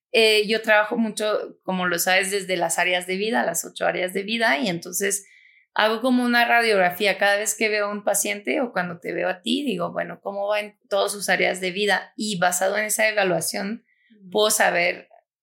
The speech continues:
Speaker 1: si estás neutral, si estás en depresión, si estás en hipomanía.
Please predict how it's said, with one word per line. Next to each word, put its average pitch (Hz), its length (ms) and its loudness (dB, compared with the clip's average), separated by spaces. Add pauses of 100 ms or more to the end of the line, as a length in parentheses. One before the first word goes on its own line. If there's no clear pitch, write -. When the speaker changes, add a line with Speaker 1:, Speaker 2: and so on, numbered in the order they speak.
(260)
Speaker 1:
si - 260 0
estás 190 500 2
neutral, 240 680 0
si 214 160 -4
estás 175 680 0 (480)
en 175 380 0
depresión, 240 720 0
si 208 140 -2
estás 175 500 -6
en 175 160 -6
hipomanía. 180 680 -8